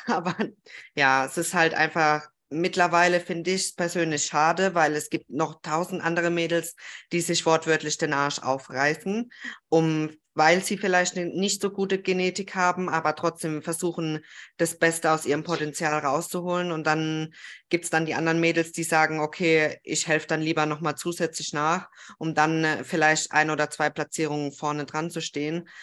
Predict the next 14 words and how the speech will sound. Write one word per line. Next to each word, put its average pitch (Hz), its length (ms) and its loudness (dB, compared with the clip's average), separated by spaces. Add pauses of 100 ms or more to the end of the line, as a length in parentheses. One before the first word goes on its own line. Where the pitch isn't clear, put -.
(140)
Und 170 280 0
das 196 180 6
finde 190 180 4
ich 185 100 0
halt 175 180 4
auch 208 200 6
schade, 175 340 2
dass 170 220 -4
das 175 180 -4
sogar 156 640 4 (400)
für - 160 -8
positiv 190 680 -4
bewertet 165 540 2
wird. 120 320 -4